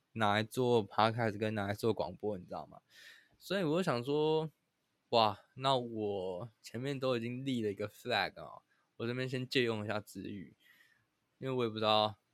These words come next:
这中文要怎么讲。我前面已经做了一个承诺哈，已经做一个承诺说我要做台语的 Podcast，所以我就还在想说我到底台语的 Podcast 要怎么跟大家呈现啊？那大家再给我一点时间吧，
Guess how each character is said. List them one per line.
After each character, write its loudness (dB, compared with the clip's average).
这 -6
中 0
文 -4
要 0
怎 -10
么 -14
讲。 -16
我 -10
前 -4
面 0
已 -4
经 -2
做 -2
了 0
一 -4
个 -4
承 -6
诺 -6
哈， -14
已 -12
经 -10
做 -4
一 -6
个 -6
承 -4
诺 -4
说 -4
我 -2
要 -4
做 -2
台 -4
语 -8
的 -12
Podcast， -4
所 -4
以 2
我 0
就 2
还 2
在 0
想 -8
说 -4
我 -2
到 0
底 -4
台 -2
语 -4
的 -2
Podcast -4
要 0
怎 -8
么 -12
跟 -2
大 0
家 0
呈 -8
现 0
啊？ -6
那 4
大 4
家 8
再 4
给 0
我 4
一 0
点 0
时 -10
间 -6
吧， -6